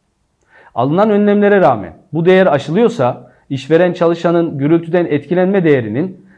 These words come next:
maruziyet sınır değerini aşma nedenini ortaya çıkarmalı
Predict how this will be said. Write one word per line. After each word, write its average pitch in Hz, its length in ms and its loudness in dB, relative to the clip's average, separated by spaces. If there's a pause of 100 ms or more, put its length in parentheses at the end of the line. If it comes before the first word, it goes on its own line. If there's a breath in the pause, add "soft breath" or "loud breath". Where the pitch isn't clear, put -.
maruziyet 151 580 0
sınır 202 340 0
değerini 156 360 2
aşma 147 380 -2
nedenini 143 420 -2
ortaya 160 440 -2
çıkarmalı 190 640 0